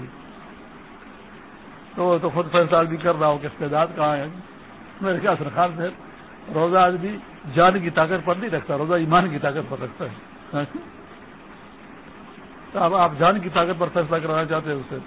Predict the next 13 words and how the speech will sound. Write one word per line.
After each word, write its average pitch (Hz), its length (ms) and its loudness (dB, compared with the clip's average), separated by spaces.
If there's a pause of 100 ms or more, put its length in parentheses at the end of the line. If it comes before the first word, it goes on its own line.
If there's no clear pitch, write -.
(340)
تو 165 120 -12
جان 180 200 2
کی 160 100 -8
طاقت 170 320 -2
تو 160 60 -6
بیچارے 151 360 -4
میں 147 120 -6 (460)
ہے، 180 100 4
ایمان 196 380 4
کی 160 100 -4
طاقت 143 380 -4
نہیں 135 200 -4
ہو۔ - 20 -6